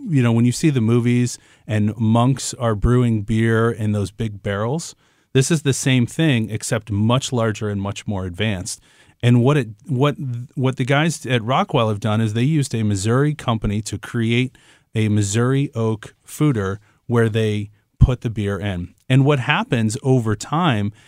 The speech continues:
is it takes, uh, some of the characteristics that are in that beer and draws, uh, in that,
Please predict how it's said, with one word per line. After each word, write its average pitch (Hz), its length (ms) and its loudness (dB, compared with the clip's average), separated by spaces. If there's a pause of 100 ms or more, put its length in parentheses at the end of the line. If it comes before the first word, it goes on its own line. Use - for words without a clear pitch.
(200)
is 120 480 2
it 117 140 0
takes, 151 300 -2 (200)
uh, 120 240 0
some 147 240 2
of 127 40 2
the 120 60 -2 (120)
characteristics 127 760 -2
that 110 120 0
are 107 160 -2
in 165 180 4
that 110 240 0
beer 104 360 -2 (280)
and 110 180 2
draws, 120 520 2
uh, 117 240 0
in 147 280 4
that, 120 240 2